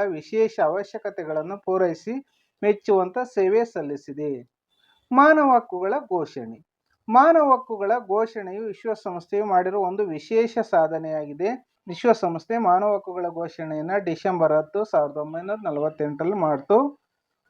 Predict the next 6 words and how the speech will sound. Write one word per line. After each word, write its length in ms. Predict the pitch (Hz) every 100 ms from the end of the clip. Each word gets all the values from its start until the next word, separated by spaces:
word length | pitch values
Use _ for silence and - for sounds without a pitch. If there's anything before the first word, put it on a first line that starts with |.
| _ _ _ 233
ಹೊಸ 240 | 254 247 294
ರಾಷ್ಟ್ರಗಳ 520 | 214 196 - 226 233 269 190
ಉದಯಕ್ಕೆ 500 | 170 180 226 - 240
ನೆರವು. 480 | 151 113 117 135 131 120 120 _ -
ವಿದೇಶಿಯರ 600 | 220 285 320 - 220 208 226 190
ಆಳ್ವಿಕೆಯಲ್ಲಿದ್ದ 640 | 233 247 220 202 180